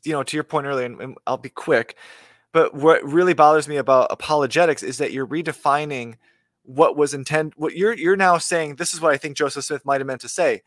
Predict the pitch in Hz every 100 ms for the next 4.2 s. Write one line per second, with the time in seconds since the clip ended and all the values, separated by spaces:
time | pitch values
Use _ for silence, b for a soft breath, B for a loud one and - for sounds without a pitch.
0 | _ _ _ - 180 180 160 185 160 175
1 | 220 226 151 139 135 143 131 127 127 131
2 | 123 165 160 160 165 165 147 143 131 151
3 | 139 156 120 - b b b - - 165
4 | 156 -